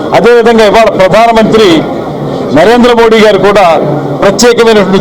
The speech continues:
దృష్టి పెట్టారు టూరిజం మీద. అందుకే గతంలో జలశక్తి మంత్రిగా ఉన్నటువంటి షెకావత్ గారిని వాళ్ళ టూరిజం మంత్రిగా కూడా సెంటర్లో పెట్టడం జరిగింది. వారు కూడా ప్రత్యేక దృష్టి పెడుతున్నారు. వారికి కూడా తెలుసు, ఆంధ్రప్రదేశ్ అనేటువంటిది టూరిజంకి చాలా ఉపయోగపడేటువంటి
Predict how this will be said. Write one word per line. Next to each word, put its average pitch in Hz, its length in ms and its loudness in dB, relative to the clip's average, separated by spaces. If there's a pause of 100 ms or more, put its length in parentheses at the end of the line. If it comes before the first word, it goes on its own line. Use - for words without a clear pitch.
దృష్టి 202 260 -2
పెట్టారు 185 380 0
టూరిజం 170 380 0
మీద. 120 140 0 (500)
అందుకే 202 240 0 (100)
గతంలో 220 320 2 (120)
జలశక్తి 202 480 0
మంత్రిగా 196 400 2
ఉన్నటువంటి 196 460 0 (400)
షెకావత్ 214 480 0
గారిని 196 280 2
వాళ్ళ 185 120 0 (120)
టూరిజం 196 360 2
మంత్రిగా 180 400 0
కూడా 180 160 2 (380)
సెంటర్లో 175 380 2
పెట్టడం 156 320 0
జరిగింది. 135 340 -2 (400)
వారు 226 260 2
కూడా 240 220 2
ప్రత్యేక 208 320 0 (100)
దృష్టి 175 260 -2
పెడుతున్నారు. 202 440 0 (380)
వారికి 233 280 2
కూడా 226 180 0
తెలుసు, 190 200 0 (160)
ఆంధ్రప్రదేశ్ 214 640 2
అనేటువంటిది 196 520 0 (440)
టూరిజంకి 226 560 2 (120)
చాలా 190 200 2 (400)
ఉపయోగపడేటువంటి 196 880 2